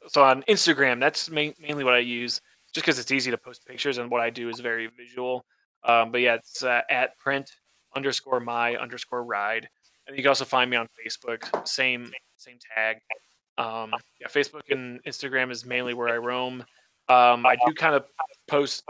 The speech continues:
things on Reddit, on the roller coaster subreddit. Um, eh, essentially, if it's anything model related, it's probably me, but I go by, uh,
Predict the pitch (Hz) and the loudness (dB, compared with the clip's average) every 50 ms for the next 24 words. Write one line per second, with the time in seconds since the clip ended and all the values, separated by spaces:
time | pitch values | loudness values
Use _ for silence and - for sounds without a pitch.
0 | 143 - 151 143 131 123 120 117 113 117 131 147 151 151 147 143 - _ _ 135 | -6 -4 -4 -4 -2 -2 -2 -2 0 2 2 4 4 4 2 0 -2 _ _ -14
1 | 127 127 123 120 123 120 117 117 117 113 123 123 123 123 120 _ 127 123 - 123 | -12 -12 -10 -6 -6 -4 -4 -4 -4 -2 0 0 0 0 -4 _ -12 -10 -8 -6
2 | - - 135 127 123 131 127 123 123 127 127 120 - _ _ _ _ _ _ _ | -2 -2 -2 -2 0 0 0 2 2 2 0 0 -4 _ _ _ _ _ _ _
3 | - 127 113 113 113 113 113 113 _ _ _ _ _ _ _ _ _ _ _ - | -8 -6 -4 -4 -4 -4 -8 -14 _ _ _ _ _ _ _ _ _ _ _ 4
4 | 123 123 117 113 - - _ _ - - 147 - 143 139 139 127 131 120 - 139 | 6 6 6 4 2 -4 _ _ -4 -2 0 4 4 4 4 4 2 -4 -4 -4
5 | 139 131 123 131 127 123 120 117 117 120 117 117 120 120 120 117 117 117 113 - | -2 -2 -2 -4 -4 -4 -2 0 0 0 0 -2 -2 -2 -4 -4 -6 -6 -10 -12
6 | _ _ _ _ _ _ _ _ _ - 127 123 123 123 127 123 120 117 117 117 | _ _ _ _ _ _ _ _ _ -14 -8 -6 -6 -4 -4 -6 -6 -6 -6 -8
7 | 120 120 113 120 117 110 - _ - 135 131 127 123 127 127 123 123 120 120 120 | -8 -8 -6 -6 -6 -6 -6 _ -4 -4 -4 -2 0 -2 -2 0 0 -2 0 0
8 | 117 117 113 113 110 | 0 0 0 -2 -2